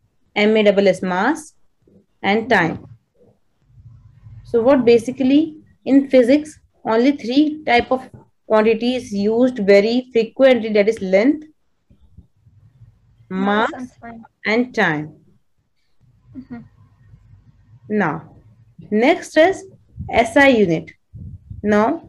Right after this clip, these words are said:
Speaker 1: I have already told you that what is S I unit. So S I unit is standard international unit.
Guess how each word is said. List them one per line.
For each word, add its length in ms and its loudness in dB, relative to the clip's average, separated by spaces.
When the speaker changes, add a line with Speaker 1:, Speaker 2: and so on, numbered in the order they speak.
Speaker 1:
I 120 -2
have 160 2
already 400 2
told 240 2
you 80 -4
that 180 -2
what 180 2
is 120 -4
S 200 -8
I 100 0
unit. 360 -2
So 120 -10
S 180 -2
I 60 0
unit 260 -2
is 300 -10
standard 680 0
international 960 -4
unit. 440 -6